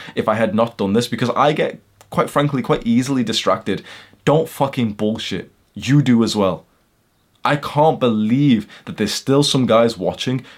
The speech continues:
who won't do this. I'm sure that pretty much everyone who actually respects themselves is doing this right now, 'cause this is your actionable step. If you want this video, but also all of my videos to help you,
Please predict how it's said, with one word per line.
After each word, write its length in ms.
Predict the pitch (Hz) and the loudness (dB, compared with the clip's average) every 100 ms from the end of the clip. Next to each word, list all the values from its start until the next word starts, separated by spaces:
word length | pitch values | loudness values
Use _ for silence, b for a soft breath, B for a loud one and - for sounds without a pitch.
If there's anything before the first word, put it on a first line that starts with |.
| B | B
who 120 | - | -6
won't 300 | 104 104 104 | -2 0 0
do 160 | 98 82 | -4 -8
this. 340 | 92 95 - - _ _ _ _ | -6 -8 -12 -18 _ _ _ _
I'm 80 | 101 | -6
sure 240 | - 127 | 0 2
that 140 | 123 - | 2 2
pretty 180 | 123 117 | 0 0
much 220 | 113 - | 0 -2
everyone 600 | 107 113 107 120 110 117 | 0 0 2 2 2 2
who 160 | 110 98 | 2 0
actually 600 | - - 107 104 95 - _ _ _ | 0 -2 0 0 -2 -8 _ _ _
respects 540 | - 90 - 92 - - | -10 -8 -4 -4 -6 -4
themselves 440 | 107 104 104 104 | -2 0 0 0
is 160 | 95 - | -6 -8
doing 300 | - 95 95 | -6 -4 -2
this 180 | 95 95 | -4 -2
right 220 | 92 85 | -2 0
now, 160 | 82 | -2
'cause 140 | 104 120 | -2 -2
this 140 | 143 | -2
is 100 | 151 | 0
your 140 | 139 123 | 2 2
actionable 400 | - 127 104 98 | 0 -4 -2 -4
step. 320 | - 95 - B B | -2 -2 -4 B B
If 120 | - | -6
you 120 | 110 | -4
want 400 | 95 185 285 78 | 0 0 0 -2
this 180 | 123 - | -2 0
video, 300 | 113 110 92 | -2 -2 -2
but 140 | 95 | 0
also 340 | 95 98 110 - | 0 0 -2 -4
all 260 | 120 123 123 | -2 0 2
of 60 | |
my 160 | 117 110 | 2 0
videos 340 | 90 101 107 98 | -2 -4 -4 -6
to 80 | |
help 260 | 85 107 107 | -4 -4 -4
you, 160 | 80 | -10